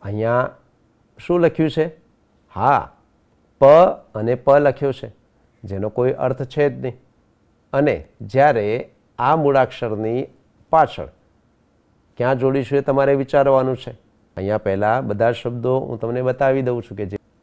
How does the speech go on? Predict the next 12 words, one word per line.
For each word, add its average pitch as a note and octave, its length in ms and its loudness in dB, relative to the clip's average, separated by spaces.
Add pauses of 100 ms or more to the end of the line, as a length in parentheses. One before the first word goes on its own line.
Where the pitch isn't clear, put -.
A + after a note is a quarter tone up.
(360)
જેમાં A#2 520 2
રસ્વઈ C3+ 580 -2
કે C3 120 -4
દીર્ઘઈની G#2 480 -6
કોઈ B2 200 -2
માત્રા G2+ 340 -6
આપણે G#2 240 -6
જોડી F#2+ 460 -6 (360)
નથી. D3+ 320 -4 (760)
હવે C3 380 4 (460)
બધા A#2 340 4
જ C3+ 60 -2